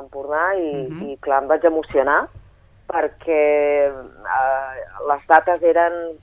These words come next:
Speaker 1: cap al vuitanta-u, vuitanta-dos, per tant tenia entre onze a dotze anys. Eh, deu, deu, dotze anys, els
Speaker 2: Mhm.
Speaker 1: primers escrits. El que passa és que amb una certa consciència,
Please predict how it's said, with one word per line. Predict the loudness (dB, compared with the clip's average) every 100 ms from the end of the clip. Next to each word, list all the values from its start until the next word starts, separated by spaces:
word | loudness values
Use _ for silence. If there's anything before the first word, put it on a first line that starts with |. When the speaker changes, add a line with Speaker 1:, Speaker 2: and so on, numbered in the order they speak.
| -12
Speaker 1:
cap | -8 -6
al | -4
vuitanta-u, | -4 -4 -4 0 0
vuitanta-dos, | 0 -4 -6 -4 -2 2 0 -2
per | -10 -10
tant | -10 -8
tenia | -8 -6 -6
entre | -6 -4 2
onze | 6 6 4 0 0
a |
dotze | 2 2 -2
anys. | -10 -12 -18 -20 -20 -20 -20 -20 2
Eh, | 8 10 10 8 6 2 0 -2
deu, | -2 -2 -4 -8 -6
deu, | -2 -2
dotze | -2 -6 -6
anys, | -12 -12 -18 -8
els | -4 -4
Speaker 2:
Mhm. | -2
Speaker 1:
primers | -2 -2
escrits. | -8 -12 -10 -10 -12 -20 -20 -20 -20 -2
El | 2
que | 2
passa | 4 2 2 -2 -2 -2 -8
és | -14 -16 -12
que | -8 -6 -4 -6 -10 _
amb | -12 -6
una | -6 -4
certa | -4 -4 -6
consciència, | -10 -14 -8 2 2 2 -4 -2 0